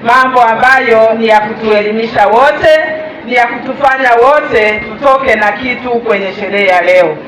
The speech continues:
Asante baba, kwa kweli umetoa hotuba nzuri iliyosheheni mambo ya kutujenga.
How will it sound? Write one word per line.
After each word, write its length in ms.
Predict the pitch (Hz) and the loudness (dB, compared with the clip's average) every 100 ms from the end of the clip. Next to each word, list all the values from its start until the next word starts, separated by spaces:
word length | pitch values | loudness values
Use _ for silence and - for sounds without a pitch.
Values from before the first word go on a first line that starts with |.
| - - | -16 -6
Asante 480 | - 254 247 226 214 | -4 0 0 0 -2
baba, 460 | 208 214 202 190 185 | 2 2 2 2 2
kwa 120 | 185 170 | 0 0
kweli 640 | 208 202 190 180 - - - - 180 | 0 -2 -2 -6 -8 -10 -16 -8 -4
umetoa 420 | 185 196 233 226 | -4 -2 2 2
hotuba 540 | 208 - 254 208 185 | 2 -2 -4 0 -2
nzuri 640 | 180 240 269 285 294 294 - - - 214 | -2 -2 0 0 0 -4 -6 -14 -8 -6
iliyosheheni 1040 | 226 226 220 220 202 214 220 214 202 202 - - | 0 0 0 -2 0 0 0 -2 -4 -6 -10 -4
mambo 460 | 202 214 202 196 190 | -2 0 0 0 2
ya 100 | 170 | -2
kutujenga. 760 | - 165 151 165 165 160 143 | -4 -12 -8 -4 -4 -2 -4